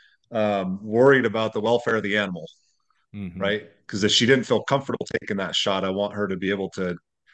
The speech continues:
Speaker 1: to recognize that, and she did that. Um, but she calmed down and took a few deep breaths, and,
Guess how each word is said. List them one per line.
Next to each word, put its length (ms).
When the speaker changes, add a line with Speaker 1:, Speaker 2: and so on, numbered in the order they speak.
Speaker 1:
to 120
recognize 680
that, 180
and 100
she 220
did 200
that. 220
Um, 480
but 480
she 260
calmed 320
down 260
and 120
took 180
a 60
few 260
deep 280
breaths, 480
and, 260